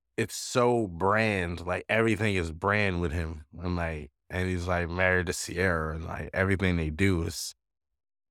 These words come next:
I don't know, man. It just don't feel real. And I feel like dudes is just like, I'm not, they're not with it. And they're not winning.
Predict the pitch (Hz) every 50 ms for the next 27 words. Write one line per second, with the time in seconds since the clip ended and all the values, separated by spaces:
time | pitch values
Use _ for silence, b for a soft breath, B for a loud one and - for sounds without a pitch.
0 | _ - - 113 113 101 87 90 95 95 90 85 82 85 85 85 85 82 80 90
1 | 95 98 113 101 117 123 110 101 - 123 110 98 82 80 92 113 120 98 87 85
2 | 90 98 80 87 90 92 87 - - 110 107 101 95 85 92 101 101 101 90 90
3 | 90 87 90 92 80 - 101 95 92 87 82 85 - - _ _ _ _ - 95
4 | 95 95 90 85 - - _ - - 60 82 90 90 101 101 90 85 107 147 131
5 | 90 - - _ _ _ _ _ _ _ _ _ _ _ _ _ _ _ _ _
6 | _ - - 104 135 143 139 131 123 120 117 113 107 98 110 127 123 113 104 101
7 | 95 107